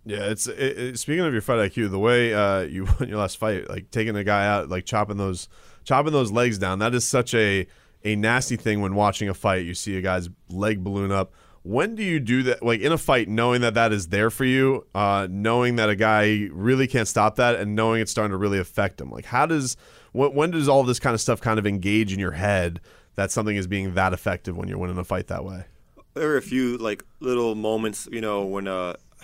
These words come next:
Speaker 2: there, I don't, I can't remember which kick it was, but when I did hit him, did a little stutter step, you know, like, you could tell, like, he, uh, he wasn't pressing, uh, forward like we expected him to. Hector Aldana was, you know, uh, uh, he's a pressure fighter, more of a Muay Thai guy, and we expected him to be real heavy, like,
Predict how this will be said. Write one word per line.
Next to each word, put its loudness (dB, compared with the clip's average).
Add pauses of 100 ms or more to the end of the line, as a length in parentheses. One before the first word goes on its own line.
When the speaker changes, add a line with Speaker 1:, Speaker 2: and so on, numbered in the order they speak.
(240)
Speaker 2:
there, -4
I -10
don't, -8
I -12
can't -10
remember -6
which -8
kick -8
it -10
was, -4
but -10
when -6
I -8
did -6
hit -4
him, -4 (540)
did 0
a 2
little 0
stutter -2
step, -2
you -6
know, -2
like, -4
you -6
could -8
tell, -2
like, -4
he, -6
uh, -6 (240)
he -6
wasn't -4
pressing, -8 (180)
uh, -6
forward -2 (140)
like -6
we -4
expected -6
him -6
to. -4 (400)
Hector -2
Aldana 0
was, -4
you -6
know, -4
uh, -10
uh, -6 (180)
he's -10
a -14
pressure -8
fighter, -2
more -6
of -8
a -10
Muay -6
Thai -4
guy, -4
and -6
we -6
expected -10
him -8
to -8
be -8
real -2
heavy, -6
like, -10